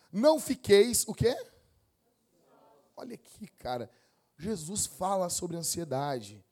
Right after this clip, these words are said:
Paulo também fala. "Não fiqueis ansiosos quanto à vossa vida, com o que comereis, ou com o que bebereis,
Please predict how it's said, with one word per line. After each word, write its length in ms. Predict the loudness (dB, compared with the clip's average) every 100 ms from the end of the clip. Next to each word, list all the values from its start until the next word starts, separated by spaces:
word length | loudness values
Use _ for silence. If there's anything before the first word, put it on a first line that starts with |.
| _ _ _
Paulo 260 | 2 2 0
também 280 | -6 -6
fala. 600 | -10 -2 4 4 4 -2 -6 _ _ _ _ _ _ -2
"Não 280 | 6 6
fiqueis 420 | 6 -2 2 2 2
ansiosos 720 | 0 4 8 8 8 2 -4
quanto 300 | -6 -2 -2
à 20 |
vossa 320 | 0 -2 -4
vida, 540 | -6 -8 -10 -8 -10 -12 _ _ _ -20 4
com 240 | 6 6
o 60 | 4
que 160 | 2
comereis, 840 | 6 6 8 8 8 6 2 -4 -8 _ _ 8
ou 220 | 10 10
com 220 | 6 4
o 40 | 6
que 160 | 4
bebereis, 840 | 8 10 12 12 12 10 2 -2